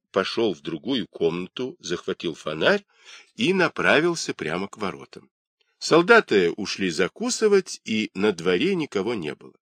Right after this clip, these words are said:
Тогда Чао Гай спросил привратника: «Где подвесили разбойника, которого привел с собой отряд Лей Хэна?»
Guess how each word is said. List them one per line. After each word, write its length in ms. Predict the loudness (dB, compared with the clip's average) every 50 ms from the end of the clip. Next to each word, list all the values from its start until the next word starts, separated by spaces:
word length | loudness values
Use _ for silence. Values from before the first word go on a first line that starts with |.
| _ _ _ _ _ _ _ _ _ _ _ _ _ _ _ _ _ _
Тогда 380 | _ -2 -2 2 4 6 6 6
Чао 360 | 4 4 4 4 4 4 4
Гай 200 | 4 2 2 2
спросил 540 | 0 -2 -2 -2 -2 -2 -2 -4 -4 -6 -4
привратника: 760 | -4 -4 -2 -2 -2 -4 -4 -6 _ _ -20 -20 -20 -20 -20 _ _ _ _ _ _ _ _ _ _ _ _ _ _ _ _
«Где 340 | _ -16 -4 2 4 4 4
подвесили 640 | 6 4 4 4 4 4 4 4 4 2 -2 0 2
разбойника, 800 | 4 4 4 4 2 2 2 4 4 4 0 -6 _ _ -20 -20 _ _ _ _
которого 480 | -6 -4 0 2 2 2 4 2 0
привел 400 | -2 -2 -2 0 2 2 2 2
с 80 | 0 -6
собой 460 | -4 -4 -4 -2 0 -2 -2 -2 -2
отряд 500 | -4 -4 -4 -2 -2 -2 -2 -2 -4 -12 -12 -6
Лей 220 | -2 0 0 -2
Хэна?» 420 | -2 -6 -8 -8 -8 -8 -12 -20